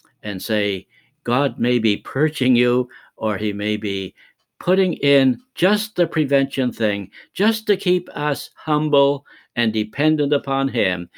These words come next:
so we don't get exalted above measure." So that's a very positive look at, uh, at our afflictions.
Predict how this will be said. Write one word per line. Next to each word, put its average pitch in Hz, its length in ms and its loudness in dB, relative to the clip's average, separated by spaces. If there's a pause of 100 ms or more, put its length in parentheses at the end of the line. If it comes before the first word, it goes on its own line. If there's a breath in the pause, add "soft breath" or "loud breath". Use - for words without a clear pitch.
(180 loud breath)
so - 180 -2
we 104 160 0
don't 110 300 -4
get 107 160 -4
exalted 95 640 -6 (300 soft breath)
above 90 500 -8 (140)
measure." 87 420 -6
So - 140 -6
that's 160 260 0
a 120 80 2
very 123 320 6
positive 113 720 0
look 104 420 0 (520 soft breath)
at, 101 420 -2
uh, 87 380 -6
at 98 120 -2
our 95 400 0 (100)
afflictions. 87 720 -4